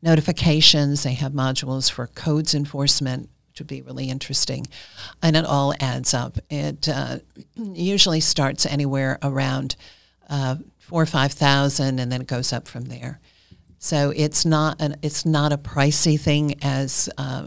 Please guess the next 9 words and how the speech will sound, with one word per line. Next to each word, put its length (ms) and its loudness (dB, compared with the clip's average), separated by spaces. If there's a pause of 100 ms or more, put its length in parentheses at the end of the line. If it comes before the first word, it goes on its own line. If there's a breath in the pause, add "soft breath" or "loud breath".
(160)
you 140 -6
know, 280 -6 (500)
one 420 -2
might 340 -4
think. 380 -2 (420 soft breath)
Uh, 300 -2
the 180 -4
whole 300 0
website, 800 2